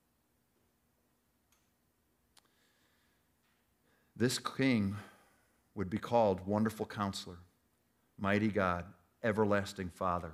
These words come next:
Prince of Peace. So let's consider two thousand years of Christmases.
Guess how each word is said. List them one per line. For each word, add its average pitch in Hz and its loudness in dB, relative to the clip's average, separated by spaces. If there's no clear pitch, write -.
Prince 92 -8
of - -18
Peace. 92 -16
So - -8
let's 151 -2
consider 156 2
two 117 -4
thousand 101 2
years 95 0
of 85 -12
Christmases. - -12